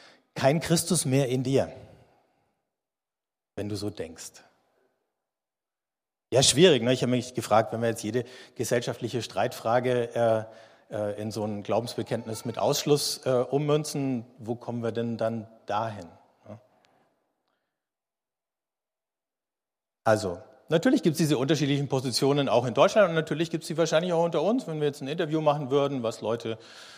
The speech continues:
was ihr denkt über Ehe oder Homosexualität oder Intersexualität oder so, dann wird's ja noch ein bisschen spezieller. Ähm, dann würden wir ganz unterschiedliche Positionen hören,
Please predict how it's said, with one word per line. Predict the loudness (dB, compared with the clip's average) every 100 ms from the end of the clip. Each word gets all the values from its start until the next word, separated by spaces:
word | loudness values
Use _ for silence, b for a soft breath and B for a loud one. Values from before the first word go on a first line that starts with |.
| B
was | -8 -4
ihr | -2 0
denkt | 0 0 -2
über | 0 2 2
Ehe | 2 4 4
oder | 4 0 0
Homosexualität | -2 -4 -6 -6 -4 -4 -6 -4 -4 -6
oder | -10 -8 -2
Intersexualität | 0 2 0 -4 -6 -6 -6 -8 -8
oder | -8
so, | -8 -8
dann | -10
wird's | -12
ja | -14
noch | -14
ein | -14
bisschen | -16 -18 -16
spezieller. | -14 -4 0 0 -2 B B B B B
Ähm, | 0 0 0 -6 -10 _ -4
dann | -2 -2
würden | 0 2
wir |
ganz | 4 4
unterschiedliche | 2 0 0 0 -2
Positionen | -2 -4 -6 -6 -4 -4 -6 -6
hören, | -6 -6 -12